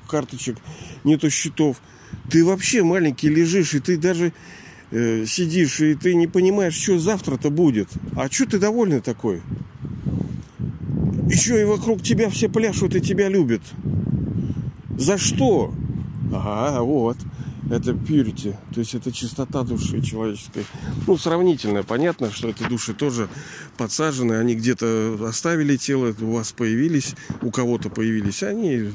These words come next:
не, не ваши, так сказать, потому что, типа, мое, мое чувство собственности,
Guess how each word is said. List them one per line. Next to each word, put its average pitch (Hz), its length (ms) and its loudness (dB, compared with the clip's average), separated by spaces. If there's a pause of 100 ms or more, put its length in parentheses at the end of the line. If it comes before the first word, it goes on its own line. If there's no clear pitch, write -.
(180)
не, 143 280 0 (280)
не 175 140 6
ваши, 180 420 0
так 113 180 -6
сказать, 110 320 -2
потому 131 160 -4
что, 117 220 -8 (320)
типа, 123 260 -2
мое, 123 320 4
мое 127 320 2
чувство 123 320 -4
собственности, 127 720 -4